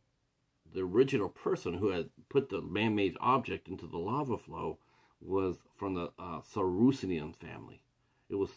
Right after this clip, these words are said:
the, the original explorer, and his relatives have been,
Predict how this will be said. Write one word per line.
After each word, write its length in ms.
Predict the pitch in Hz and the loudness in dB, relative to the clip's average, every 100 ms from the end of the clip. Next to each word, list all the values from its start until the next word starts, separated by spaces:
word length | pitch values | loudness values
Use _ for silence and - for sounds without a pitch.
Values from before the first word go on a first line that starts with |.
| - | -6
the, 200 | 92 82 80 | -6 -4 -6
the 100 | 92 | -2
original 500 | 90 110 117 101 85 | 4 4 4 0 -2
explorer, 680 | - - - 139 139 127 - _ _ _ _ _ _ _ _ _ _ 104 | -4 -14 -6 -4 -4 -6 -14 _ _ _ _ _ _ _ _ _ _ -4
and 180 | 104 | 0
his 220 | 98 107 92 | 0 2 6
relatives 520 | 143 143 - 104 95 | 8 8 8 4 4
have 120 | 98 | 0
been, 320 | 98 95 92 | 2 2 -2